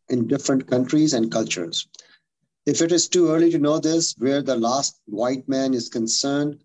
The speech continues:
then I would pivot to ask how The Reluctant Fundamentalist has been received differently in different parts of the world. Thank you for your time.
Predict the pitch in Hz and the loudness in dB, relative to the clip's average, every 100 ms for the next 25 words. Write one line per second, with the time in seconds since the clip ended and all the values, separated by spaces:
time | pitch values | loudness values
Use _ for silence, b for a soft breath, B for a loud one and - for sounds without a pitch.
0 | - 135 127 143 165 - 151 160 170 143 | -4 0 0 0 -2 -2 -2 -2 -4 -6
1 | 135 123 120 120 - _ - 147 175 151 | -4 -2 -2 -4 -8 _ -6 -2 -2 -2
2 | 110 127 131 156 151 139 127 120 123 120 | -2 -4 -4 -6 -4 -4 -2 -2 -4 -4
3 | 113 104 - - 123 123 120 113 - 135 | -4 -4 -6 -4 -4 -2 -2 -2 -2 -2
4 | 131 123 - b b - 113 147 - 143 | -2 -2 -8 b b -18 -6 -6 -2 -2
5 | 117 123 120 117 107 113 131 135 123 - | -2 -2 -2 -2 -6 -6 -4 -4 -4 -2
6 | 120 120 117 107 101 95 82 - - _ | -2 -2 -6 -6 -6 -6 -8 -14 -20 _
7 | 131 123 113 101 92 78 - | -2 0 0 -2 -4 -6 -10